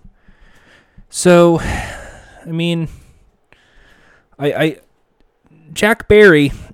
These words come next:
is a great game show host. He's what some would argue one of the most legendary game show hosts of all time, not just 'cause of twenty-one, but things like The Joker's Wild, when he returned to game shows in the nineteen seventies.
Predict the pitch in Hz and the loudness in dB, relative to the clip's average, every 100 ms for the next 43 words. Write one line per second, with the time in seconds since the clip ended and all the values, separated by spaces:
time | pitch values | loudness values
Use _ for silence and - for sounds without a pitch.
0 | - 160 156 147 151 147 160 151 113 107 | -6 -4 -4 -2 -2 0 -4 -4 -8 -10
1 | 95 - 143 139 - _ - - - _ | -14 -10 -4 -4 -6 _ -20 -20 -20 _
2 | _ 170 151 170 147 143 190 185 165 147 | _ -14 -2 0 0 0 -2 0 -2 -2
3 | 156 151 143 147 147 135 143 139 143 139 | -4 -6 -6 -6 -6 -4 -6 -4 -2 -2
4 | 127 127 123 127 117 - 117 - 180 170 | -2 -6 -8 -6 -6 -6 -8 -8 -8 -6
5 | 175 180 165 165 156 - 156 160 131 131 | -6 -6 -4 -4 -4 -6 -6 -4 -4 -4
6 | 135 - 139 127 139 - 131 120 143 127 | -4 -6 -8 -8 -10 -12 -10 -8 -8 -6
7 | 120 120 - _ _ _ 135 131 143 139 | -6 -8 -10 _ _ _ -8 -6 -6 -6
8 | 143 139 135 147 139 135 123 127 120 127 | -8 -8 -10 -10 -8 -8 -8 -10 -10 -8
9 | 123 120 110 104 135 123 - 180 160 110 | -8 -6 -8 -10 -10 -10 -6 -4 -4 -6
10 | 82 78 | -8 -10